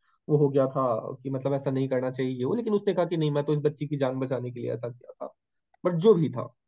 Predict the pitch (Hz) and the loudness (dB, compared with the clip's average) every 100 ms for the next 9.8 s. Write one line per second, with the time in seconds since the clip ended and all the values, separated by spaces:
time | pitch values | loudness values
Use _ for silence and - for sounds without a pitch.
0 | 131 147 151 156 190 185 170 135 - 117 | -4 -2 0 0 2 2 2 0 -2 -4
1 | 120 117 117 98 110 117 110 117 135 135 | -4 -6 -8 -8 -6 -6 -8 -10 -2 0
2 | 156 151 - 117 117 _ _ _ 226 220 | 2 0 -6 -16 -20 _ _ _ 2 4
3 | 185 202 226 160 185 220 185 139 156 170 | 2 2 0 0 0 0 0 -4 -4 -4
4 | 180 320 147 143 151 147 135 151 160 151 | -6 -6 -4 -2 -2 -2 -4 -6 -4 -2
5 | 151 220 285 _ _ _ _ _ - 120 | -2 -6 -10 _ _ _ _ _ -12 -6
6 | 135 135 120 147 139 131 139 135 127 135 | -6 -6 -8 -6 -4 -2 -2 -6 -4 -4
7 | 131 127 127 131 135 151 123 120 120 120 | -2 -4 -2 -2 -2 -2 -4 -4 -6 -6
8 | 143 151 127 135 131 147 170 - _ _ | -6 -6 -2 -2 -2 -4 -6 -10 _ _
9 | _ _ 113 117 120 151 180 170 | _ _ -6 -4 -2 -2 0 0